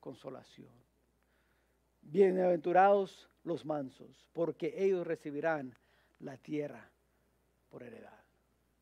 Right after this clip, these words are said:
Hoy en esta mañana les quiero animar, tengamos esa actitud. Vamos a seguir en las próximas semanas viendo más de esos principios que nos pueden dirigir y llevar a una vida gozosa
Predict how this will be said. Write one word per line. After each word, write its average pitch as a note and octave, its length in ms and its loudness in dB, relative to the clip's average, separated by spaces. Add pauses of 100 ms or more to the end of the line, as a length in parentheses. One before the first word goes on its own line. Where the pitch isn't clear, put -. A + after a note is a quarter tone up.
(240)
Hoy E3 160 -8
en E3+ 80 -4
esta E3 240 -2
mañana D3 420 -4
les B2+ 200 -12
quiero D#3 400 -4 (160)
animar, C#3 640 -10 (640)
tengamos F3 480 -6
esa D3+ 180 -8
actitud. - 460 -20 (800)
Vamos A3 340 4
a F#3+ 80 4
seguir G3+ 420 0
en G3 100 2
las D#3+ 120 -2
próximas F#3+ 420 -6
semanas E3+ 460 -2
viendo E3+ 300 -2
más F3 380 -2
de E3+ 100 0
esos E3 240 -6
principios D#3+ 1000 -8 (520)
que F#3 100 -2
nos E3 160 -4
pueden G3+ 320 0
dirigir F3 880 0
y F3+ 140 -10
llevar E3+ 800 4
a F3 80 -6
una F3 220 0
vida F#3 220 4
gozosa E3+ 680 -4